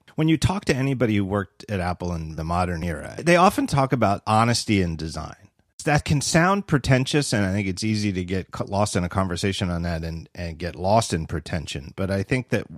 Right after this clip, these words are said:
when you listen to them, it never sounds frou-frou, uh,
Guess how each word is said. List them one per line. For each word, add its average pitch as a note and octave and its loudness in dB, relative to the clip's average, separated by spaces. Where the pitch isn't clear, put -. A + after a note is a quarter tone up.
when G#2 -6
you G2 -2
listen C3+ 0
to A2 4
them, A2+ 4
it G#2 0
never C3 2
sounds G#2 2
frou-frou, A#2 4
uh, E2 -6